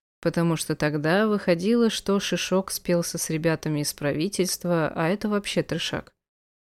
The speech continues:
Это значило бы, что обложили со всех сторон и договорённости все пошли по...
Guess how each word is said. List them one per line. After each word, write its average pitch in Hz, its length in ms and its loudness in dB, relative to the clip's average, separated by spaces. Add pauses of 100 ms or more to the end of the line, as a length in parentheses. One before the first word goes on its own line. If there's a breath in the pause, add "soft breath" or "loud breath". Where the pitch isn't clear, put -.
(280)
Это 165 340 4
значило 170 800 4
бы, 156 400 2
что - 380 2
обложили 165 600 2
со 196 200 2
всех 175 240 0
сторон 175 500 2
и 180 60 2
договорённости 170 880 2
все - 220 0
пошли 160 420 -2
по... 180 360 2